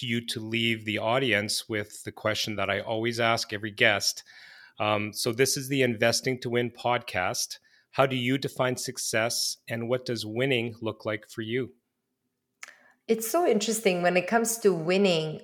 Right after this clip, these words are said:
Speaker 2: for me, the first thing that always come to mind is, like, my, my health and my family. So you know, money is important to me. It's important to all of us. We can't live without it, but, um,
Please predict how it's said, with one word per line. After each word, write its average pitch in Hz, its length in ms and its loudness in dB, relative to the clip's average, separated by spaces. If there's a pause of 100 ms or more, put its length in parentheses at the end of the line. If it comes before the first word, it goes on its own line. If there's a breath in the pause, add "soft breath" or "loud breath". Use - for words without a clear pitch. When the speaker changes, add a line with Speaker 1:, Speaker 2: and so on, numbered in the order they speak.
Speaker 2:
for - 380 -2
me, 190 680 2
the 175 160 2
first 196 320 2
thing 196 100 4
that 190 100 4
always 175 300 4
come 175 240 -2
to 170 140 -8
mind 160 400 2
is, 160 160 0
like, 156 200 2
my, 147 460 0
my 147 120 -2
health 180 440 6
and 147 140 2
my 143 120 2
family. 143 680 -4 (720)
So 165 560 12 (540 loud breath)
you 208 100 12
know, 180 200 10
money 214 540 10
is 190 180 10
important 202 840 4 (260)
to 190 160 2
me. 202 240 8
It's 214 160 0
important 160 340 0
to 175 80 6
all 156 160 10
of 170 80 2
us. 175 140 0
We 151 80 -8
can't 160 260 -4
live 165 140 0
without 180 340 4
it, 196 300 2
but, 160 340 4 (520 loud breath)
um, 156 520 0